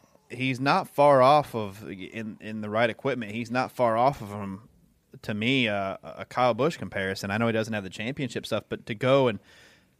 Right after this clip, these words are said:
Kyle's one of the guys that I think could go and run a Formula One car and be competitive in it. Uh, Lar-, or Busch, I think Kyle Larson is showing that he can <laughs> go in other forms, and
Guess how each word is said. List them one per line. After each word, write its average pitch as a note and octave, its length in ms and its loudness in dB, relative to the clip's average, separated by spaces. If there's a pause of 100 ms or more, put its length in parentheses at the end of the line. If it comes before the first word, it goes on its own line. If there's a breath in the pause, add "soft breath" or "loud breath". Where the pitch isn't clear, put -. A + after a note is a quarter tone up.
(240)
Kyle's C#3 360 4
one B2+ 120 2
of B2 60 0
the A#2 80 -2
guys A2+ 300 2
that A2 80 -4
I A2+ 100 0
think A#2+ 260 -4
could G2+ 120 -10
go A2+ 240 0
and A2+ 80 0
run A2 140 -2
a G#2+ 40 -4
Formula A#2+ 340 -2
One B2+ 180 0
car A#2+ 260 4
and A2+ 160 -2
be A#2+ 120 -2
competitive B2+ 480 0
in G2 120 -4
it. F2+ 100 -12 (160)
Uh, A2 140 -4
Lar-, A#2 260 4
or G2+ 220 -2
Busch, A#2 420 2 (240)
I A2 120 -4
think A#2 260 -2
Kyle A#2+ 200 2
Larson A#2 580 -2
is A2 200 -6
showing B2 340 2
that G#2 100 -6
he C#3+ 80 -2
can C#3 140 -4
<laughs> - 0 -
go B2 100 -2 (100)
in G#3+ 80 2
other D3+ 260 0
forms, C3 500 -2
and A2+ 180 -4